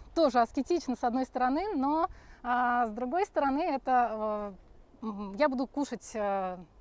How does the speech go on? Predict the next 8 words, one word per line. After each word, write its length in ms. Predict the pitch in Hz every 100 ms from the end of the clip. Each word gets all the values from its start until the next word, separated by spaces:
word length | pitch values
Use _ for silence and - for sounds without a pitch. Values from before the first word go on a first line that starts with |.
| - - - - -
стерилизованную 1000 | - 269 269 269 302 320 262 240 220 190
пищу. 480 | 240 226 - - 190
Это 280 | 196 202
уже 200 | 226 233
заготовленная 680 | 220 220 233 247 208 196 190
заранее 540 | 208 220 214 196 185
в, 220 | 180 180 185
э, 160 | 185